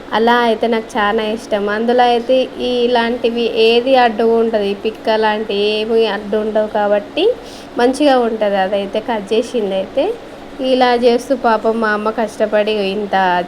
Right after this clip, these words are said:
చేసేసుకున్నది, నీట్గా అయితే చేసేసుకున్నదాన్ని. మీ అమ్మ వాళ్ళు కూడా ఇంతేనా? ఏ పచ్చళ్ళు పెట్టినా కానీ సగం సగం మీకు, సగం మాకు అన్నట్టుగానే చేస్తూ ఉంటారా? కామెంట్ బాక్స్లో కామెంట్ కూడా పెట్టండి. మా అమ్మనైతే ప్రతిదీ ఏది చేసినా కానీ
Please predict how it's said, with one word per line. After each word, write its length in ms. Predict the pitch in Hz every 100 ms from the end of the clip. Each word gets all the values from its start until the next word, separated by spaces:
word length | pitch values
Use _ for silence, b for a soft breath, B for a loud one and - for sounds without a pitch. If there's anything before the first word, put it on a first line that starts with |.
| 196
చేసేసుకున్నది, 760 | 202 214 202 - 196 202 202
నీట్గా 380 | 208 196 190 202
అయితే 200 | 196 190
చేసేసుకున్నదాన్ని. 1200 | 185 180 190 190 - - 190 175 180 175 220 349 440 - - -
మీ 180 | 247 240
అమ్మ 220 | 240 247
వాళ్ళు 340 | 240 247 240
కూడా 200 | 240 240
ఇంతేనా? 680 | 240 233 226 226 226 226 233
ఏ 340 | 226 214 226
పచ్చళ్ళు 480 | 240 240 233 254 247
పెట్టినా 400 | 233 233 247 240
కానీ 280 | 233 233 233
సగం 400 | 233 240 226 240
సగం 380 | 240 226 220 226
మీకు, 360 | 220 226 254
సగం 440 | 240 247 208 208 226
మాకు 300 | 208 226 233
అన్నట్టుగానే 640 | 214 214 208 208 208 214
చేస్తూ 420 | 208 202 - 202
ఉంటారా? 420 | 196 196 190 196
కామెంట్ 440 | 226 233 190 196 202
బాక్స్లో 320 | 202 202 208
కామెంట్ 400 | 196 180 196 196
కూడా 180 | 190 190
పెట్టండి. 560 | 185 190 180 180 208 370 B B -
మా 60 |
అమ్మనైతే 480 | 220 226 226 226 214
ప్రతిదీ 560 | 214 226 208 233 226 226
ఏది 360 | 214 208 202
చేసినా 360 | 226 240 - 220
కానీ 380 | 214 202 226